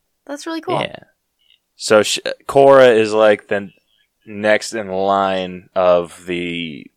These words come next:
Speaker 2: Avatars. So she's the Avatar after Aang. And so the first, yeah, the first figure is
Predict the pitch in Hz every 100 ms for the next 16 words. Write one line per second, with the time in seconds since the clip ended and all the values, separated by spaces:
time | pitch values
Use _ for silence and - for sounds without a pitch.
0 | _ _ - 95 85 - 82 71 - 87
1 | - 92 95 85 87 85 87 82 82 82
2 | - 82 80 _ _ _ _ _ - 90
3 | 71 - _ _ _ _ _ _ _ _
4 | _ _ _ _ - 92 90 90 87 -
5 | 95 87 - - 131 147 147 135 - -
6 | - _ _ _ _ _ _ _ _ _
7 | _ 92 85 85 139 135 - 113 110 107
8 | 104 98 101 - 98 95 95 95 92 87